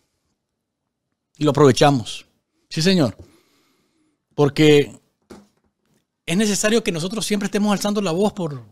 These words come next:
por nuestro país y poniendo de frente a la comunidad internacional. Porque imagínense, en ese foro estamos hablando de gente de Cuba, de Venezuela, gente que estaba ahí, que no estaba participando como orador, pero gente de Ecuador, gente de, de, de Argentina,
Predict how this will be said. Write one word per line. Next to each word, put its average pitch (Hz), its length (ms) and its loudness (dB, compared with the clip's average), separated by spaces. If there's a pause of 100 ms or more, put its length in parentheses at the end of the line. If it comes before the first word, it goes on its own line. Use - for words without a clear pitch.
(420)
por 147 100 -10
nuestro 156 260 -4
país 165 220 0
y 220 40 0
poniendo 185 540 0 (300)
de 135 160 0
frente 226 420 2
a 151 40 0
la 143 100 -2
comunidad 151 720 -2
internacional. 151 880 -4 (640)
Porque 139 180 -8
imagínense, 160 300 0
en 160 80 -2
ese 175 160 -4
foro 202 180 -2
estamos 185 240 -2
hablando 185 280 -2
de 156 80 -2
gente 175 220 -4
de 143 140 -4
Cuba, 180 480 0
de 123 80 -10
Venezuela, 170 720 -2 (540)
gente 170 240 -6
que 160 60 -4
estaba 175 280 0
ahí, 185 100 2
que 175 100 -2
no 151 60 -2
estaba 180 240 -2
participando 165 720 -2
como 131 200 -2
orador, 127 300 2
pero 165 180 -2
gente 143 260 -4
de 147 60 0
Ecuador, 151 600 0 (600)
gente 165 360 0
de, 131 400 0
de, 117 380 -10
de 101 140 -10
Argentina, 160 680 0